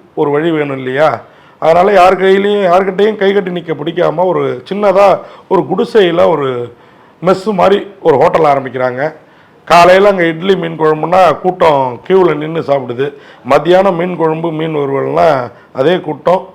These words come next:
அலை மோதுது. இப்போ கொஞ்சம் கொஞ்சமா சென்னையும் மாறுது. சென்னை ஈசிஆர் வரை வியாபிக்குது, விஸ்தரிக்கப்படுது. அப்போ இவங்களோட இடத்துலையும்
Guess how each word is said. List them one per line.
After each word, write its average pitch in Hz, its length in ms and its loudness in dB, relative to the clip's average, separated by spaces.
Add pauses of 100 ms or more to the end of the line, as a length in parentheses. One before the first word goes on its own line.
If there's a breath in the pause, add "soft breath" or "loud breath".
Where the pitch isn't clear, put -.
(120)
அலை 147 220 2
மோதுது. 135 520 -2 (480 soft breath)
இப்போ 190 260 0 (480)
கொஞ்சம் 214 220 4
கொஞ்சமா 220 380 2 (800)
சென்னையும் 202 400 0
மாறுது. 175 460 2 (460 soft breath)
சென்னை 190 380 2
ஈசிஆர் 185 520 2
வரை 151 580 0 (720)
வியாபிக்குது, 156 680 0 (380)
விஸ்தரிக்கப்படுது. 135 880 -6 (420 soft breath)
அப்போ 156 280 2
இவங்களோட 202 460 4
இடத்துலையும் 180 680 0